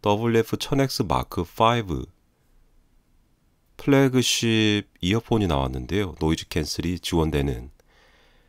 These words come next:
가장 최고급 기종의 이어폰이 나왔습니다. 그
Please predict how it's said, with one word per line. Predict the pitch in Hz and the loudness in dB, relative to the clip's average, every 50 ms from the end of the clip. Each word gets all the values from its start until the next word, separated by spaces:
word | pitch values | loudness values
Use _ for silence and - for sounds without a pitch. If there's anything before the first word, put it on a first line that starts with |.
| _ _ _ _ _ _ _ _ | _ _ _ _ _ _ _ _
가장 | - - - 95 87 104 104 98 95 - | -12 -8 -6 -4 0 0 2 2 0 0
최고급 | - - 160 156 151 160 151 147 143 131 - | 0 0 0 2 2 2 2 2 0 0 0
기종의 | - 113 104 - 107 104 101 98 98 92 101 110 123 135 120 85 | -2 -2 -2 0 2 2 2 2 2 2 2 2 2 2 2 2
이어폰이 | 78 82 87 - - - 92 85 78 | 2 2 0 0 0 -2 -2 -2 -2
나왔습니다. | 69 65 58 60 60 - - - - - - - - - 98 - _ _ | -4 -4 -6 -6 -8 -10 -14 -14 -14 -16 -16 -16 -20 -20 -20 -20 _ _
그 | - 95 90 87 87 87 | -12 -10 -10 -8 -10 -10